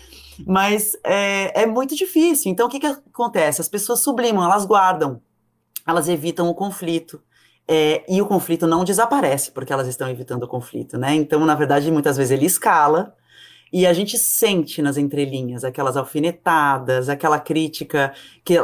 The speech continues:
né, a pessoa, ela fala, mas ela não fala, ela concorda sem querer concordar, né?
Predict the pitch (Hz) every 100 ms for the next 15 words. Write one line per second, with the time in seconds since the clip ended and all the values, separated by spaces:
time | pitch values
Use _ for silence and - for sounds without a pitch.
0 | - 180 190 180 170 214 190 - 170 -
1 | 214 214 185 175 165 151 - 196 180 180
2 | 180 202 180 220 214 185 196 175 170 165
3 | 151 - 127 135 165 165 165 _ _ _
4 | _ _ - 160 185 214